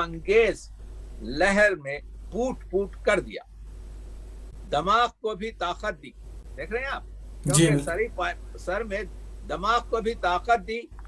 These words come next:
Speaker 1: और हाथ पांव को भी तवानाई बख्शी,
Speaker 2: जी।
Speaker 1: जिसका गुदा अपने खमीर की लताफत में खवाए नफसानी के इजाफे का सरमाया,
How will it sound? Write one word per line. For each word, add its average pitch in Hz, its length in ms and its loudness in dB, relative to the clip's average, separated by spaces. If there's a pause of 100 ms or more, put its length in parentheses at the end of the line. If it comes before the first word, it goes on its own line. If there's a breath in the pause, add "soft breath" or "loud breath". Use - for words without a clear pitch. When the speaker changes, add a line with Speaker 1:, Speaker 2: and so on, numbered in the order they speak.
(100)
Speaker 1:
और 170 180 2
हाथ 202 340 2 (160)
पांव 196 240 -4
को 202 200 -6
भी 196 140 -6 (100)
तवानाई 170 540 2
बख्शी, - 440 -4 (680)
Speaker 2:
जी। 127 80 -4
Speaker 1:
जिसका 120 460 4
गुदा 180 440 4 (420)
अपने 202 320 -2 (120)
खमीर 220 420 -2
की 196 320 0
लताफत 185 680 2 (120)
में 135 120 -4 (260)
खवाए 196 500 4
नफसानी 196 640 -4 (100)
के 180 180 2 (140)
इजाफे 165 540 -2
का 196 220 0
सरमाया, 175 720 2